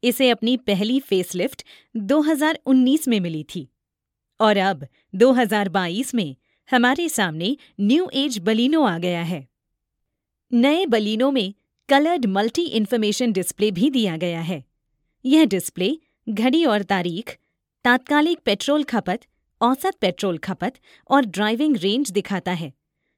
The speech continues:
यह पेट्रोल खपत इतिहास, औसत स्पीड, ड्राइविंग टाइम, टॉर्क और पावर भी दिखाता है। अनु का ब्यूटी पार्लर शहर में सबसे ज्यादा मशहूर है, पर ब्यूटी सर्विसेज देने से अनु का स्वास्थ्य खराब होने लगा है।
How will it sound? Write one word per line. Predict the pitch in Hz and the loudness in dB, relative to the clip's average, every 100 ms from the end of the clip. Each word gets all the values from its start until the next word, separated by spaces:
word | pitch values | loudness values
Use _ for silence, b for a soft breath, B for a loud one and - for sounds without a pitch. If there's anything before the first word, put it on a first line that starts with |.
| - | -2
यह | 269 339 | 2 2
पेट्रोल | 339 254 - 370 | 0 -2 -2 -4
खपत | - 262 269 262 | -2 -2 -2 -4
इतिहास, | 202 208 220 214 156 - b b _ | -4 -2 -2 -2 -6 -12 b b _
औसत | 220 269 320 311 | -4 -2 -4 -6
स्पीड, | - 247 185 143 - _ - | -4 -4 -4 -8 -14 _ -10
ड्राइविंग | 170 226 226 202 190 | -2 0 0 -2 0
टाइम, | 233 254 165 170 202 _ - | 0 0 -2 -6 -10 _ 2
टॉर्क | 233 160 202 - b - | 2 2 -6 -14 b 0
और | 285 | 0
पावर | 302 247 240 294 | 2 0 0 0
भी | 247 320 | 0 0
दिखाता | 269 - 202 180 | -2 -4 -4 -4
है। | 170 160 - _ _ _ _ _ _ _ _ _ _ _ _ - | -6 -8 -12 _ _ _ _ _ _ _ _ _ _ _ _ 0
अनु | 349 415 | 2 4
का | 392 277 | 4 2
ब्यूटी | 196 196 208 | 2 -2 -2
पार्लर | 190 196 175 220 | -2 -2 -2 -2
शहर | 349 330 311 302 | 0 2 2 0
में | 330 453 | -4 -4
सबसे | - 180 - 339 | -6 -4 0 0
ज्यादा | 185 180 185 269 | 0 -2 0 2
मशहूर | 240 190 - 185 | 2 0 -2 -4
है, | 175 - _ _ _ - | -4 -8 _ _ _ 0
पर | 349 | 0
ब्यूटी | 196 214 240 370 | 0 -2 0 0
सर्विसेज | - 208 214 294 262 | 0 0 0 0 -2
देने | 170 180 196 | 0 0 0
से | 196 185 262 - | 0 -2 -2 0
अनु | 233 294 | 0 2
का | 349 381 | 0 -4
स्वास्थ्य | - 196 294 - | 0 0 0 -2
खराब | - 320 339 359 | -4 0 0 0
होने | 233 185 | 0 0
लगा | 180 180 | -2 -4
है। | 180 175 | -4 -6